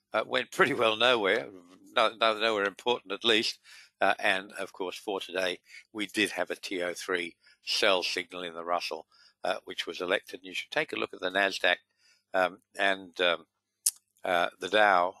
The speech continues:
uh, to see how they reacted, uh, through that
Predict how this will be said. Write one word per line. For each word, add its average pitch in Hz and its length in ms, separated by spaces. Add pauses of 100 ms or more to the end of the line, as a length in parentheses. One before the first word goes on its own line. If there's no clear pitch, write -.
(140)
uh, 95 260
to - 120
see 98 220
how 90 200
they 92 240
reacted, 92 580 (480)
uh, 92 160
through - 280
that 90 180